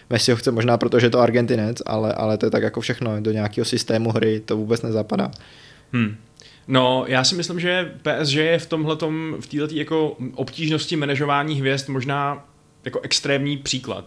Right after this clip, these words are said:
Speaker 2: že to, že nezvládneš, nebo že tě prostě štve m-, manažování lavičky, nebo respektive kabiny P S G, neznamená, že bys nezvládnul United, protože tam mi přijde, že těch vyloženě jako problémových osobností jako není tolik.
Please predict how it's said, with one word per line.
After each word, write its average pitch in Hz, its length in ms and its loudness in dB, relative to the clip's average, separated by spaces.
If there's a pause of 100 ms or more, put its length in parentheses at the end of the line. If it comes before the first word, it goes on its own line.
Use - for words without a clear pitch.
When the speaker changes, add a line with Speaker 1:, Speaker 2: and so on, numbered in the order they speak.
(120)
Speaker 2:
že 117 380 0 (400)
to, 135 140 4
že 156 120 4
nezvládneš, 139 580 2
nebo 131 180 -2
že 135 100 0
tě 135 160 -6
prostě 139 240 -4
štve 127 340 2
m-, 123 380 -2
manažování 131 920 0
lavičky, 120 540 -2
nebo 120 160 -2
respektive 127 440 -2
kabiny 123 540 0
P 120 180 0
S 123 120 0
G, 120 280 2 (280)
neznamená, 120 460 2
že 123 60 -2
bys 127 140 -4
nezvládnul 123 480 0
United, 113 380 0
protože 113 280 -10
tam 120 120 -4
mi 123 80 -2
přijde, 127 240 -4
že 127 100 -2
těch 127 160 -6 (360)
vyloženě 127 340 -4
jako 143 160 -4
problémových 147 560 0
osobností 139 380 -6
jako 160 140 -6
není 170 220 -2
tolik. 90 420 -6